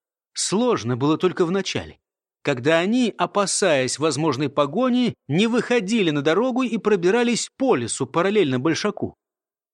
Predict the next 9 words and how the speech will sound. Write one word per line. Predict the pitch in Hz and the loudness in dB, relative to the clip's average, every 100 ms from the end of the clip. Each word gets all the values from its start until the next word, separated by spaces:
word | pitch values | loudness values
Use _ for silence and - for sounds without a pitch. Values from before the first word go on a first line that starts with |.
| _ _ _ | _ _ _
В | 104 101 | -12 -2
ближайшем | 139 175 269 254 - 226 | 2 2 2 0 -2 -2
крупном | 226 233 185 185 | 0 -2 0 0
селении | 131 151 175 247 247 240 226 | 0 -2 0 0 0 0 0
со | 135 165 | -2 -4
смешным | 143 160 - 170 | -2 -4 -2 -2
названием | 156 139 135 160 147 143 143 | 0 0 0 0 0 -2 -2
«Чёрный | 135 - - 147 120 113 117 | -4 -2 2 2 2 -4 -6
Кал» | - 220 233 233 | 0 0 2 0